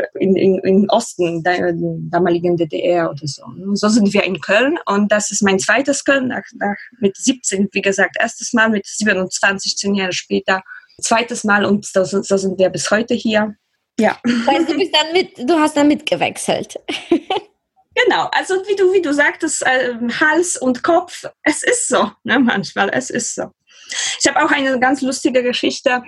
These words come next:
Speaker 1: als ich schon nach Köln dann kam mit einem Koffer,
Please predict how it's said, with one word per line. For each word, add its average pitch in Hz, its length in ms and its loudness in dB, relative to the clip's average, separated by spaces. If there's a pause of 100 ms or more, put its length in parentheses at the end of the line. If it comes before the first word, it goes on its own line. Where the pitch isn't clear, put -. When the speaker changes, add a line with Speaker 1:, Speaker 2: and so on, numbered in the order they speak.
(300)
Speaker 1:
als 233 220 -2
ich 226 100 0
schon 240 380 2
nach 214 280 -2
Köln 269 240 2
dann 208 360 2
kam 254 400 2
mit 214 200 -2
einem 220 300 -2
Koffer, 320 560 0